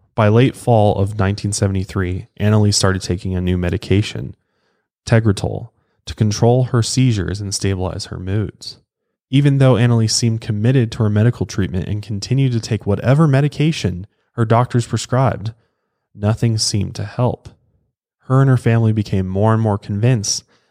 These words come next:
that the only explanation for her erratic, strange, and violent behaviors was demonic possession. 'Cause at that point, I mean, after you've tried all these prescribed medications, I'm sure you're like,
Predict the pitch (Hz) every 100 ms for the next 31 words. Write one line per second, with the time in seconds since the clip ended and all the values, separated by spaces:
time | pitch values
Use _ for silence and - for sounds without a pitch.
0 | _ 104 101 - 113 135 143 131 131 -
1 | 127 135 135 - 98 - 98 92 95 92
2 | 98 110 113 - - 107 101 104 107 104
3 | 98 98 107 104 113 139 143 110 - 113
4 | - _ _ _ _ - 101 95 92 85
5 | 90 - 98 104 110 - - - _ _
6 | _ _ 151 135 - 151 - - 95 92
7 | 92 92 107 - 107 - - 107 101 98
8 | 101 - _ - 101 104 104 104 98 -
9 | 120 - 95 98 98 104 - 156 139 104
10 | 98 92